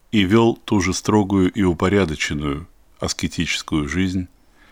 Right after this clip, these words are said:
как и в начале своего монашеского пути. Каждый день, вне зависимости от обстоятельств, места, степени усталости,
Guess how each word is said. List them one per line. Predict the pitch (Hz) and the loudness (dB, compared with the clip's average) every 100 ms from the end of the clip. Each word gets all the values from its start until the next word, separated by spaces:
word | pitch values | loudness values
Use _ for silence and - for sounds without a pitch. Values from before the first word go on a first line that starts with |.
| - | -6
как | - 113 | -4 0
и | 110 | 2
в | |
начале | 101 92 - 107 | 4 4 4 2
своего | 104 - 92 90 90 | 2 2 2 2 2
монашеского | 87 82 - - 82 | 2 0 -4 -4 -4
пути. | 73 82 - 80 71 _ _ _ _ _ _ _ | -4 -8 -8 -10 -10 _ _ _ _ _ _ _
Каждый | 107 95 90 | 0 2 2
день, | 85 95 101 | 2 2 2
вне | 90 87 104 90 | 0 4 4 6
зависимости | 87 82 - 80 73 - | 4 2 0 -4 -2 -2
от | 78 | -2
обстоятельств, | - - 85 87 92 90 - - | -6 -2 2 2 0 -4 -8 -4
места, | 82 90 87 - 92 85 - | 0 0 0 -6 -10 -12 -18
степени | - - 107 - 82 | -14 -2 0 0 -2
усталости, | 78 71 - 90 92 85 - 85 | -2 -4 0 2 2 0 -8 -14